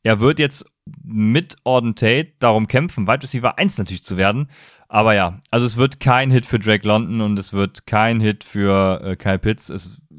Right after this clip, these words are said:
er wird sich mit Auden Tate da um den Roster-Spot, also nicht um den Roster-Spot, sondern um den Starting-Spot schlagen. Ja, also muss man nicht viel zu sagen, glaub ich. Habe ich jetzt schon zu viel gesagt.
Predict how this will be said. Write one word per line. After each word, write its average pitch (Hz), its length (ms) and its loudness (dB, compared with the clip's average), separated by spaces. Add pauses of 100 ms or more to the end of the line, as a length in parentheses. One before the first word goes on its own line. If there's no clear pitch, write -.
(140)
er 101 200 -2
wird 107 160 2
sich - 120 -12
mit 92 360 -6
Auden 92 240 -2
Tate 87 220 -4
da 90 140 -4
um 82 200 -8
den 85 120 -8
Roster-Spot, 82 480 -10
also 101 220 0
nicht 95 160 -4
um 92 80 -2
den 87 120 -4
Roster-Spot, 101 480 -6
sondern 92 180 -8
um 92 80 -4
den 90 100 -2
Starting-Spot 90 1600 -10 (640)
schlagen. 82 460 -4 (200)
Ja, 85 160 -12 (240)
also 92 500 -4
muss 92 180 -6
man 90 120 -6
nicht 87 100 -12
viel 90 120 -14
zu 95 80 -12
sagen, 110 260 -2
glaub 87 180 -10
ich. - 220 -20
Habe 95 140 -4
ich 98 40 -2
jetzt 98 140 -6
schon 120 120 -8
zu 143 80 -8
viel 139 160 -4
gesagt. 85 360 -8